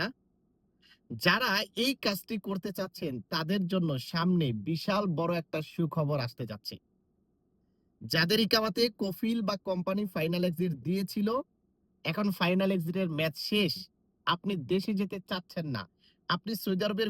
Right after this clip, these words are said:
ভিতরে থেকেই বৈধ হতে চাচ্ছেন। আপনার জন্য সামনে বিশাল বড় একটা সুযোগ আসার সম্ভাবনা আছে। আমি বলতেছি না গভর্নমেন্ট এই সুযোগটা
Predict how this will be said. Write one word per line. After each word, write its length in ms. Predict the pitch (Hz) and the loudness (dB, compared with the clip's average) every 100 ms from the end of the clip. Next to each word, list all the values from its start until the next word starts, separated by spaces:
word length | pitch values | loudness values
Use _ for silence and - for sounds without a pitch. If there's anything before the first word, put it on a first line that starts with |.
| 147 | -2
ভিতরে 280 | 151 202 208 - | -6 -4 -4 -2
থেকেই 300 | 175 165 220 202 170 | -2 0 -2 0 0
বৈধ 180 | 185 185 | 0 -2
হতে 180 | 170 180 160 | -4 -4 -4
চাচ্ছেন। 340 | 165 - 139 180 - _ _ _ - 180 | -6 -4 -6 -6 -10 _ _ _ -4 -4
আপনার 300 | - 220 214 214 | -2 -4 -2 -2
জন্য 140 | 214 220 - | -2 -2 -2
সামনে 400 | 190 170 175 160 190 175 - | 0 2 2 0 0 -4 -4
বিশাল 380 | 180 185 233 247 247 190 | -2 0 0 0 0 0
বড় 140 | 185 180 | 0 -2
একটা 240 | - 180 202 349 _ _ _ - | -4 -6 -6 -6 _ _ _ -6
সুযোগ 300 | 160 156 180 165 | -2 -2 -2 -4
আসার 240 | 165 175 262 _ _ - | -4 -4 -6 _ _ -10
সম্ভাবনা 560 | - 151 151 143 147 156 247 _ _ _ | -4 -2 0 2 2 0 -4 _ _ _
আছে। 300 | - 139 - - _ _ _ _ _ _ _ _ _ _ - | -8 -6 -10 -14 _ _ _ _ _ _ _ _ _ _ 2
আমি 120 | 254 233 | 4 4
বলতেছি 360 | 247 294 285 269 | 4 4 4 6
না 60 | 214 220 196 | 6 6 4
গভর্নমেন্ট 340 | 202 180 240 196 220 | 2 4 2 2 0
এই 80 | 208 | 0
সুযোগটা 320 | 190 196 - | 0 -2 -2